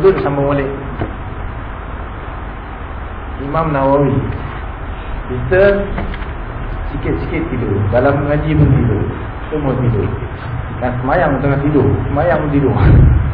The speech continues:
Saya lah tu. Sebab apa? Banyak makan, banyak minum. Bila banyak makan, kena banyak air. Bila banyak air, makin banyak mengantuk. Banyak mengantuk, banyak tidur. Nak makan di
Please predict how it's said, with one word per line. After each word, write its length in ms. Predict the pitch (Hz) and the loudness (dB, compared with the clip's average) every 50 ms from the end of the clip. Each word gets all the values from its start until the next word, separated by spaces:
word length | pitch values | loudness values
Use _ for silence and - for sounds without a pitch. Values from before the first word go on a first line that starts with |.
| - - - - - - - - - - - - - - - - - - - - - - | -4 -6 -6 -8 -10 -10 -12 -12 -12 -12 -10 -10 -10 -10 -10 -8 -8 -8 -8 -8 -6 -2
Saya 200 | 113 127 135 123 120 | 0 0 2 4 4
lah 100 | 123 120 | 4 4
tu. 120 | 123 117 107 - 110 110 107 110 110 107 113 - - - - - - - - - - - - - - - - - - - - - - - - - - - - - - - - - - - - - | 4 2 2 0 -2 -4 -4 -4 -6 -6 -8 -8 -10 -10 -10 -10 -10 -10 -10 -10 -10 -10 -12 -12 -12 -12 -12 -12 -12 -10 -10 -10 -10 -8 -10 -10 -10 -10 -10 -10 -10 -10 -10 -8 -6 -4 -4 -2
Sebab 120 | - 135 135 127 | 0 2 2 4
apa? 100 | - - - | 4 4 4
Banyak 240 | 151 147 147 139 135 | 4 4 4 4 4
makan, 360 | 139 143 139 - 147 147 147 143 139 | 4 2 2 4 4 6 6 6 6
banyak 120 | 135 135 131 | 4 4 4
minum. 260 | 135 135 135 127 120 120 123 - - - - - - - - - - - - - - - 120 | 4 4 4 4 2 2 0 -2 -2 -2 -2 -2 -2 -4 -6 -8 -10 -10 -10 -12 -12 -10 -6
Bila 100 | 120 123 117 127 | -4 -2 0 2
banyak 160 | 139 143 139 | 2 2 4
makan, 420 | 135 139 139 139 - 175 185 - - 101 101 98 - - - - - - - - - - | 4 2 0 0 2 2 2 2 2 0 -2 -6 -6 -8 -10 -10 -10 -10 -10 -8 -8 -6
kena 160 | - 143 131 120 | -4 -2 0 0
banyak 220 | 123 123 127 135 156 180 | 2 2 2 2 2 2
air. 120 | 170 156 151 151 151 143 | 2 0 -2 -2 -2 -2
Bila 60 | 139 135 139 139 | -2 0 0 2
banyak 140 | 135 135 139 156 | 2 2 2 2
air, 100 | 175 175 175 175 - - - - - - - - | 0 0 -2 -4 -6 -8 -8 -8 -8 -8 -8 -6
makin 140 | - 143 127 | -6 -4 -2
banyak 220 | 127 135 139 131 123 | -2 0 0 0 0
mengantuk. 400 | 127 131 143 147 139 165 151 - | 0 0 0 0 0 0 0 0
Banyak 200 | 135 131 127 131 | 0 0 -2 -2
mengantuk, 300 | 131 143 147 - - - | -2 -2 -2 -2 -2 -2
banyak 180 | 147 143 131 123 131 143 | -2 -2 -2 -2 -2 -2
tidur. 200 | 131 123 131 127 123 - - - - - - - - - - - - - - - - - - - - - - - - - - - - - - - - 139 | 0 0 -2 -2 -2 -4 -6 -8 -10 -10 -10 -12 -12 -12 -12 -10 -10 -10 -10 -10 -10 -10 -10 -10 -10 -10 -10 -10 -10 -10 -10 -10 -10 -12 -12 -8 -4 -2
Nak 80 | 143 139 | 2 4
makan 220 | 151 151 151 165 | 4 4 4 2
di 80 | 160 156 | 2 4